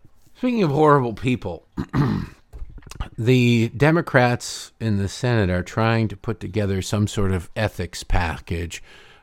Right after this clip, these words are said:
for the Supreme Court. You gotta love that. You gotta love these amoral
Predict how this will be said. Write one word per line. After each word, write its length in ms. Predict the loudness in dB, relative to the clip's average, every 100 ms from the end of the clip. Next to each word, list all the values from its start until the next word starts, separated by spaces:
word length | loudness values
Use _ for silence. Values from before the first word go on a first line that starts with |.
| -6
for 220 | 0 2
the 200 | 2 0
Supreme 540 | -2 6 8 8 4
Court. 400 | 2 2 2 -2
You 140 | -6 -8 -2
gotta 280 | 0 0
love 340 | -4 -6 -8 -12
that. 280 | -14 -14 -18 -20 -20 _ -4
You 120 | 0
gotta 280 | 4 4 4
love 360 | 4 2 0
these 340 | -2 -2 -4 -10 _
amoral 840 | -4 -2 -2 -2 -4 -6 -6 -8 -14